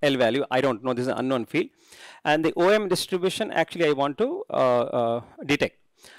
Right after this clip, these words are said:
So how do I do it? Again, this is an S L M, a certain S L M, uh, so certain hologram that I put.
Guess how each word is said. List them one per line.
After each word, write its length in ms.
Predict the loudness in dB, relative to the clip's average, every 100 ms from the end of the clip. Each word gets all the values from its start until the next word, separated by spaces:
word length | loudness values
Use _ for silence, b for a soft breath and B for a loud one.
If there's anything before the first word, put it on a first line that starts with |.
| B
So 280 | -2 2 2
how 220 | 2 4
do 120 | 6
I 80 | 6
do 160 | 6 4
it? 220 | 2 -4 _ -20 -2
Again, 300 | 0 2 0
this 140 | -2
is 120 | 0 2
an 80 |
S 140 | 2 2
L 140 | 0
M, 160 | 0 -2 -6
a 60 | -4
certain 540 | 2 2 2 -2 -4 -2
S 160 | -2 2
L 180 | 2
M, 220 | 2 2 0
uh, 120 | 0
so 160 | 2
certain 280 | 2 2 2
hologram 420 | 0 0 2 2
that 100 | 2
I 80 | 0
put. 200 | 0 -4